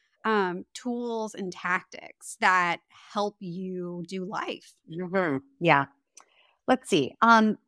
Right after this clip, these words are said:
Speaker 2: I like to, I mean, I use a whole bunch of apps and organizational tools. I have,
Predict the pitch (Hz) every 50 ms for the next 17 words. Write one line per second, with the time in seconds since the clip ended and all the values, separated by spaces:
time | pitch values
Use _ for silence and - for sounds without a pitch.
0 | _ - 226 240 262 285 - _ - - 359 349 330 - - 226 247 254 247 240
1 | 233 247 302 320 339 311 - - 214 190 185 180 170 170 - 190 175 170 170 170
2 | - - - 175 160 151 - - - 165 151 147 156 143 151 147 143 139 143 139
3 | 139 - - 139 135 131 - - - 139 135 139 135 135 - 139 139 147 156 147
4 | 147 -